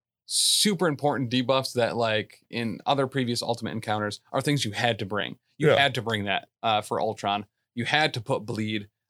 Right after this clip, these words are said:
Speaker 1: on Hulk. And it let you kind of bring some other characters that maybe weren't as strong, but you had Crystal there for a very reliable Incinerate or Ghost Rider or some of those things to be able to get those defenses down. It's difficult. I don't know how a s-, uh, a strength two or three,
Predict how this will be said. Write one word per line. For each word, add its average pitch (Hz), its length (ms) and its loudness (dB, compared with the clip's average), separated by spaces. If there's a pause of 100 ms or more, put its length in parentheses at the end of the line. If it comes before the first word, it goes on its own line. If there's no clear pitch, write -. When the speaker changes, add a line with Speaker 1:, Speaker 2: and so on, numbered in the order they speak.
(100)
Speaker 1:
on 113 200 0
Hulk. 104 440 0 (280)
And 123 140 2
it - 180 -4 (420)
let 156 340 0
you 143 220 -4
kind 147 260 0
of 135 180 0
bring 127 320 0
some 120 180 0
other 117 180 0
characters 120 460 -2
that 98 140 -6
maybe 113 240 -4
weren't 107 280 -4
as 113 160 -2
strong, 131 500 2
but 104 260 -4 (220)
you 117 100 -8
had 165 220 0
Crystal 113 380 -2
there 101 220 0
for 107 180 -4
a 107 60 -2
very 110 260 -2
reliable 101 520 -2
Incinerate 98 560 -4
or 120 160 -2
Ghost 104 420 -4
Rider 101 420 0 (260)
or 107 120 -2
some 113 180 0
of 110 60 0
those 104 180 0
things 104 220 -4
to - 60 -14
be 104 140 -2
able 107 160 -4
to 104 80 -10
get 104 140 -6
those 104 160 -6
defenses 110 460 -6
down. 98 260 -2
It's 196 200 0
difficult. 127 580 -2
I 143 140 2
don't 175 180 2
know 123 200 0
how 147 360 0
a 113 100 -2
s-, - 220 -6
uh, 104 260 -2
a 107 80 -2
strength 117 380 -4
two 120 240 -2
or 110 180 -2
three, 113 460 -4